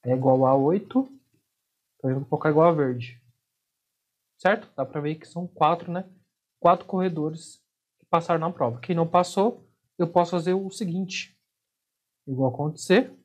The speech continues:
fazer o contrário, né? Esses caras aqui, ponto e vírgula,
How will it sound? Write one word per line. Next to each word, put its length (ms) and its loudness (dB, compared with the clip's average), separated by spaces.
fazer 140 -10
o 40 -8
contrário, 460 -2
né? 80 -12
Esses 280 -6
caras 320 2
aqui, 320 0
ponto 320 0
e 80 6
vírgula, 440 2